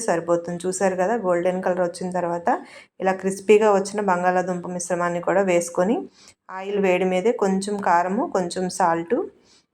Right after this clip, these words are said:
చాట్ మసాలా లేదా గరం మసాలా కొంచెము యాడ్ చేసుకోవాలి. ఒక రెండు చిటికెళ్ళు అండి, అంతే, పావు స్పూన్ అంత యాడ్ చేసుకుంటే సరిపోతుంది. మీరు తీసుకున్న పొటాటో కొలతను బట్టి. నేనైతే ఒక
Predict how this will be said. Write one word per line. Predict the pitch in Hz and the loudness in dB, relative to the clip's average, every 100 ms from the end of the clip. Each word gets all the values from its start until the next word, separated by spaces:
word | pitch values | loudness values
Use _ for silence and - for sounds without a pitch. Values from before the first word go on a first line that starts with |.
| _ 233 | _ 2
చాట్ | 220 226 214 | 2 2 0
మసాలా | 208 196 196 277 233 | 0 0 4 4 4
లేదా | 190 226 185 | 2 2 2
గరం | 175 175 | 0 -2
మసాలా | 170 175 165 165 - | -4 -2 -2 -2 0
కొంచెము | 190 185 190 185 233 185 | 0 0 0 2 2 2
యాడ్ | 175 185 | 0 -8
చేసుకోవాలి. | 175 - 170 170 180 339 392 - - _ _ 190 | -8 0 2 4 2 0 -4 -14 -20 _ _ -2
ఒక | 196 185 190 | 0 2 2
రెండు | 185 185 | 2 -2
చిటికెళ్ళు | 175 - 190 180 170 | -8 -2 2 2 2
అండి, | 175 | 0
అంతే, | 185 254 196 | -2 0 2
పావు | 180 180 | 2 -2
స్పూన్ | 185 185 180 | 0 2 2
అంత | 175 | 4
యాడ్ | 175 175 185 | 2 2 -2
చేసుకుంటే | 185 185 180 - 190 | -2 -6 -2 0 2
సరిపోతుంది. | 170 170 170 170 185 240 | 0 0 -2 0 0 4
మీరు | 208 196 | 4 4
తీసుకున్న | 185 - 196 220 | 0 2 0 2
పొటాటో | 190 170 175 175 233 190 | 0 0 -2 -2 -4 -2
కొలతను | 170 170 170 170 | -4 -6 -8 -8
బట్టి. | - 302 440 427 - - _ 208 | -4 -4 -4 -8 -20 -20 _ -4
నేనైతే | 208 202 202 | 0 0 4
ఒక | 254 | 2